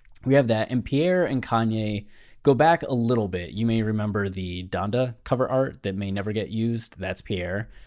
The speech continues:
Or you may remember the God's Country cover art. That's also Pierre. I do prefer Donda to God's Country. I mean, the thing with God's Country, I really like that and the, the horse, but the cowboy hat, like,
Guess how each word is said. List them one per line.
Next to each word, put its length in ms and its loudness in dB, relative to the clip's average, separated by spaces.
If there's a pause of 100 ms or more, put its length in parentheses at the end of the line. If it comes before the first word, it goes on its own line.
(100)
Or 200 8
you 100 10
may 140 4
remember 340 4
the 80 2
God's 340 0
Country 580 -4
cover 240 -8
art. 380 -12
That's 300 -4
also 380 -2
Pierre. 460 -10 (400)
I 100 2
do 140 4
prefer 360 2
Donda 560 2
to 80 -2
God's 320 -2
Country. 640 -8 (380)
I 160 -4
mean, 180 -6
the 100 -2
thing 200 2
with 120 0
God's 220 4
Country, 380 -2
I 100 0
really 280 2
like 420 -2
that 640 -4
and 360 -4
the, 360 -6
the 80 -4
horse, 400 0
but 160 -4
the 80 -10
cowboy 460 2
hat, 360 -6
like, 240 -10